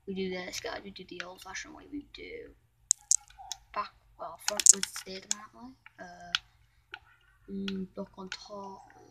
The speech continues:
don't know what's wrong. Anyway, we should leave him there. Um, let's get our way out of here.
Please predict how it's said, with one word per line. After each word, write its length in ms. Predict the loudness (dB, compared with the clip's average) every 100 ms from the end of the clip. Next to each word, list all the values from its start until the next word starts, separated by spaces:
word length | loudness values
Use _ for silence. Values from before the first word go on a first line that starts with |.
| -18 -16 -14
don't 100 | -14
know 80 | -12
what's 160 | -14 -14
wrong. 240 | -14 -14 -14 -16 -16 -18 -20 -20 -20 -18 -8 -8 -8 2 8
Anyway, 280 | 10 10
we 80 | 10
should 140 | 8 4
leave 140 | 2
him 140 | 2
there. 240 | 0 -2 -2 -6 -4 2
Um, 360 | 4 2 -2 -6 -14 -20 -20 -20 -18 -16 -16
let's 120 | -10
get 140 | -4
our 160 | -2 -2
way 120 | -4
out 160 | -6 -8
of 60 |
here. 260 | -12 -12